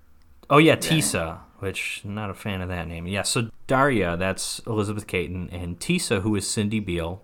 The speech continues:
Speaker 1: don't know anything about her. She's pretty woman, too. She's not,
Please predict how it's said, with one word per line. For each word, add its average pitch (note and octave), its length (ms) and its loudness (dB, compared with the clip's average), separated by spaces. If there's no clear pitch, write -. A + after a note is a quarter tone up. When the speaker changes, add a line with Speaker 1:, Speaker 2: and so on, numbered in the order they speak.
Speaker 1:
don't F2 160 0
know F#2 100 -2
anything F2+ 280 -2
about E2+ 260 -4
her. E2+ 320 -6
She's A#2 340 -4
pretty E3 220 6
woman, B2 320 4
too. F#2+ 260 0
She's - 260 -6
not, G#2+ 300 0